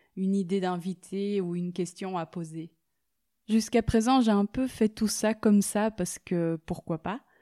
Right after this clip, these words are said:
Mais en ce moment, je me dis que si je veux avancer un peu et faire grandir tout ça, faut que je joue le jeu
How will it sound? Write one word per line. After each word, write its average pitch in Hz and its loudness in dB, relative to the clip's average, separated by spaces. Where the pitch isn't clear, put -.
Mais 190 -4
en 196 0
ce - -4
moment, 226 4
je 202 -2
me 185 4
dis 190 -4
que 190 -2
si 190 -2
je 180 -4
veux 185 0
avancer 190 -2
un 214 0
peu 208 0
et 185 2
faire 175 -4
grandir 202 -2
tout - -10
ça, 196 -2
faut 202 -8
que 170 -8
je 175 -4
joue 170 -4
le 196 -6
jeu 185 -4